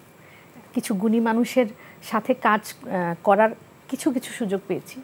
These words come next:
যেমন শ্রদ্ধেয় গাজী মাজহারুল আনোয়ার স্যারের, আহ, স্নেহাশিসও পেয়েছি।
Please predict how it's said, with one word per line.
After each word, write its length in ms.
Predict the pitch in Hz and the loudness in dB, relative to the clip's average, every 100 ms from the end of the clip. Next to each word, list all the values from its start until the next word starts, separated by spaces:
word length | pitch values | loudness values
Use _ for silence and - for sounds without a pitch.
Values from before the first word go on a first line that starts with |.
| - - | -20 -14
যেমন 120 | 170 | -12
শ্রদ্ধেয় 420 | 160 - 180 202 180 | -8 -6 -4 -4 0
গাজী 200 | 175 180 | 0 -2
মাজহারুল 340 | 180 170 190 | -4 -4 -4
আনোয়ার 200 | 180 180 | -4 -6
স্যারের, 320 | 180 202 180 180 - - - - - - - | -6 -6 -4 -4 -8 -20 -20 -20 -20 -20 -12
আহ, 320 | - 185 185 170 | -6 -4 -4 -6
স্নেহাশিসও 560 | - 202 196 226 214 202 | -2 0 0 -4 -4 0
পেয়েছি। 420 | 185 180 - 254 | 0 -2 -6 -10